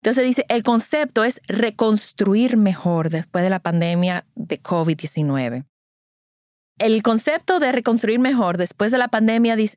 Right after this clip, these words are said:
covid diecinueve brinda la oportunidad de crear una cadena efectiva, una cadena amplia y efectiva de apoyo a la lactancia materna, que incluya sistemas de salud,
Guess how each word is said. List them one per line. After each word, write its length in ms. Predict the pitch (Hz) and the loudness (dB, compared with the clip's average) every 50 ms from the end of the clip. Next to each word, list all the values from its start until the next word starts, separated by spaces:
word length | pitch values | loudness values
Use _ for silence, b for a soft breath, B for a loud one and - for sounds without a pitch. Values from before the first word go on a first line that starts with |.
| - 233 | -10 -8
covid 260 | - - 202 208 233 202 | -4 -2 0 0 2 0
diecinueve 440 | 220 214 - 214 214 226 240 - - | 0 0 0 0 0 0 0 -2 -4
brinda 680 | - 185 175 170 170 190 226 269 302 339 349 349 330 | -2 -2 0 0 2 2 0 2 2 0 2 2 2
la 80 | 294 247 | 0 0
oportunidad 640 | 226 226 - 214 208 208 - 196 196 202 214 226 233 | -2 0 -2 -2 -2 0 0 0 0 2 0 0 0
de 140 | 226 208 - | -2 -4 -6
crear 640 | - - 202 180 180 170 151 151 147 151 196 220 _ _ _ _ _ _ _ _ _ _ _ _ _ _ - | -6 -4 -2 -2 0 -2 -2 -2 -4 -4 -6 -8 _ _ _ _ _ _ _ _ _ _ _ _ _ _ -2
una 320 | 214 254 269 294 311 311 | 0 2 2 2 0 0
cadena 480 | - - 247 233 226 233 240 262 277 247 | 0 0 0 2 2 2 2 2 2 0
efectiva, 880 | 240 - - 214 190 _ _ _ _ - - 262 285 302 330 359 370 - _ - | -2 -4 -6 -8 -8 _ _ _ _ -6 -2 -2 0 0 0 -2 -4 -6 _ -4
una 180 | - 214 214 220 | -2 -2 -2 0
cadena 540 | 226 214 190 180 165 135 131 123 127 - _ _ _ _ _ | -2 -2 -2 -2 -2 -2 -2 -4 -6 -8 _ _ _ _ _
amplia 480 | - 208 247 277 269 294 294 311 339 - _ | -4 -2 -2 0 0 0 0 0 -2 -4 _
y 80 | - 180 | -4 -4
efectiva 520 | 175 - - - _ - 214 208 214 226 | -4 -4 -6 -8 _ -4 -2 0 0 0
de 60 | 202 | -2
apoyo 400 | 180 170 - - 196 196 214 220 - - | -2 -4 -4 -2 0 0 0 0 -2 -2
a 40 | |
la 120 | 175 165 156 | -2 -2 -2
lactancia 420 | 156 156 - - 156 170 - 185 | -4 -6 -6 -4 -4 -4 -2 -2
materna, 520 | 185 185 - - 143 127 127 117 120 120 - _ _ _ _ _ _ _ _ - | -2 -4 -4 -4 -6 -6 -6 -6 -6 -8 -8 _ _ _ _ _ _ _ _ -4
que 100 | - 208 | -2 0
incluya 680 | 214 214 214 - 254 277 294 285 240 156 131 104 - _ _ _ _ - | 0 0 0 0 0 2 2 2 2 2 0 -2 -6 _ _ _ _ -14
sistemas 580 | - - 180 175 - - - 233 240 254 262 254 | -8 -6 -6 -6 -6 -4 -2 0 2 2 2 2
de 80 | 233 | 0
salud, 380 | 214 - 214 190 220 277 311 | 0 0 0 0 2 0 0